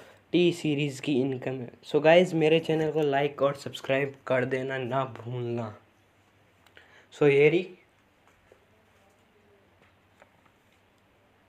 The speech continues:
चौदह करोड़ चार लाख,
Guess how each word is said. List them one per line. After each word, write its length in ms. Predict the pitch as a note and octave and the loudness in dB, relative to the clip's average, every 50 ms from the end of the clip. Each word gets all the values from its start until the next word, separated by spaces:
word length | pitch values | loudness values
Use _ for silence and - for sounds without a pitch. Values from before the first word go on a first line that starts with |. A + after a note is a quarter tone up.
| _ _ _ _ _ _ _ _ _ _ _ _ - | _ _ _ _ _ _ _ _ _ _ _ _ -2
चौदह 280 | - D#3 D#3+ E3 D#3+ | -2 0 2 2 2
करोड़ 600 | D#3 D#3 D3+ D3+ D#3 D#3+ D#3+ E3 D#3+ D#3 D3+ C#3+ C#3+ | 2 2 -2 -2 2 4 4 6 6 6 4 2 0
चार 420 | - - - C#3 C3+ C#3 C#3 C#3+ | -6 -6 -4 -2 -2 -2 -2 -2
लाख, 420 | C#3+ C#3+ C#3+ C#3+ C#3+ C#3+ C#3+ - | -2 -2 -2 -2 -4 -6 -8 -10